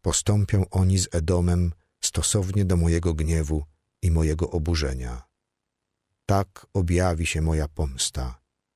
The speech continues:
wyrocznia Pana Boga. Tak mówi Pan Bóg. Filistyni kierowali się zemstą i pełni odwiecznej nienawiści pałali żądzą zagłady.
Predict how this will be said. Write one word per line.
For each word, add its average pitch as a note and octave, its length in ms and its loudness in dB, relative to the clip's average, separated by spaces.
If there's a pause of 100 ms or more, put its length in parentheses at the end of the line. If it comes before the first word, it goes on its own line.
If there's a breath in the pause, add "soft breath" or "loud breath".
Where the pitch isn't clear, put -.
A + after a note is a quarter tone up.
(280)
wyrocznia D#2 560 -2
Pana C#2+ 280 -4
Boga. B1+ 440 -8 (1700)
Tak F#2 320 0
mówi E2+ 320 0
Pan E2 340 0
Bóg. - 440 -14 (720)
Filistyni F#2 720 2
kierowali F#2 540 0
się F2 140 0
zemstą F2 760 0 (440)
i F2+ 80 0
pełni F#2 440 2
odwiecznej F2+ 680 0
nienawiści F2 760 0
pałali F2+ 540 0
żądzą F2+ 420 2
zagłady. C#2 680 -4